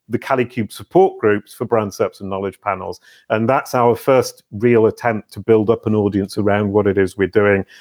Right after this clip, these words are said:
and have this one-on-one communication with them about problems they're facing in private Facebook groups.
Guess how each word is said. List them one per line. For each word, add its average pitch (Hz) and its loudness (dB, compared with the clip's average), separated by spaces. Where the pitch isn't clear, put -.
and 98 -4
have 104 -2
this 104 0
one-on-one 95 0
communication 98 -4
with 90 -4
them 98 0
about 98 -2
problems 95 -4
they're 95 0
facing 92 -4
in 95 -2
private 92 -2
Facebook 92 -4
groups. - -8